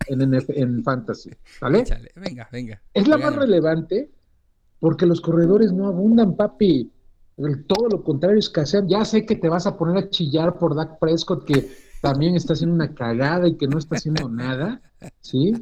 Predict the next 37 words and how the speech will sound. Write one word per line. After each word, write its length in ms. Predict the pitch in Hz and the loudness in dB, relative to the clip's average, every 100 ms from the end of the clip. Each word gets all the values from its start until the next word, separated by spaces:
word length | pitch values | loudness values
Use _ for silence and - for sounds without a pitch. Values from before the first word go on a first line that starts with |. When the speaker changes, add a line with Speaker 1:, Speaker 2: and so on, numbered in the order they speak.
| - - - - - | -10 -20 -20 -20 -2
Speaker 1:
Y 380 | 180 214 240 226 - - | 4 4 4 -2 -10 -2
tenemos 480 | 156 165 202 170 170 | 0 2 2 0 2
hoy, 140 | 202 | 0
por 220 | 196 151 | 2 0
ejemplo, 500 | 123 156 180 165 139 110 - - | 2 2 2 2 0 -2 -12 -12
a 160 | - 135 | -4 -2
mi 260 | 165 269 294 | 4 4 4
muchacho 680 | 208 156 - 180 180 147 | 2 0 -2 -4 -2 -4
Gino 320 | 120 175 185 143 | -2 0 0 0
Smith, 480 | 135 151 247 - | 2 2 2 0
que 100 | - | 2
lo 160 | 139 139 | 2 4
puede 160 | 180 180 | 2 0
suplir 400 | 156 - 196 - | -2 -2 -2 -2
perfectamente 840 | 135 - 170 - 151 160 160 151 | -2 -2 -2 -2 -2 -2 0 2
bien. 400 | 117 123 127 117 - | 2 0 -2 -4 -6
Speaker 2:
Ah, 200 | 135 139 | -6 -4
sí, 180 | 123 | 0
Speaker 1:
Gino 260 | 127 214 214 | 2 4 4
Speaker 2:
bueno. 80 | - | 4
Speaker 1:
Smith 200 | 202 190 | 2 2
M 140 | 190 | 2
V 140 | 175 170 | 0 -2
P 180 | 185 196 | -2 -4
season. 600 | - 165 160 131 101 95 _ _ | 2 2 2 0 -6 -8 _ _
De 60 | 139 | -2
una 120 | 165 | 0
vez 120 | 165 | 0
se 80 | 170 | 0
los 140 | 135 107 | -2 0
Speaker 2:
Ah, 80 | 110 | 0
Speaker 1:
digo, 240 | 104 98 | 0 -2
Speaker 2:
su 60 | 139 | 0
Speaker 1:
¿eh? 100 | 226 | 2
Speaker 2:
pa' 240 | - - | 2 0
su 280 | - - - | -2 -6 -4
mecha. 840 | 117 - 214 - 233 - - - | -2 -4 -4 -6 -4 -4 -6 -10